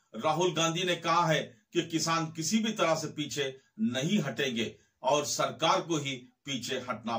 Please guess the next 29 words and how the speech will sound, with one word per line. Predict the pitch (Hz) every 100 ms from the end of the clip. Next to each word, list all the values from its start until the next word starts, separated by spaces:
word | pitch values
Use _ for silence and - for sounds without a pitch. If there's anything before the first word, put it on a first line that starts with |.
| -
पड़ेगा। | 117 110 110 104 - _ _ -
मगर | 107 127 151 147 - _ -
जो | 117 165 175 - _ _ 104
बजट | 143 143 214 190
अभी | 160 156
सरकार | 151 143 165 165
ने | 147
पेश | - 147 156
किया | - 170 160
है, | 170 170 _ -
उसी | 147 226
सिलसिले | 220 208 160 180 175
में | 156 139 - _ 113
राहुल | 127 151 170 156
गांधी | 139 147 160
ने | 147
कहा | 110 139 147 - - _ -
कि | 185
ये | 196 196
सिर्फ | - 214 - 196
एक | 226 220 -
परसेंट | 190 196 175 147
लोगों | 156 160
के | 160
लिए | 143 147 143 - _ - -
बजट | 131 135 160
बनाया | 117 131 143 160
गया | 160 160
है | 156 170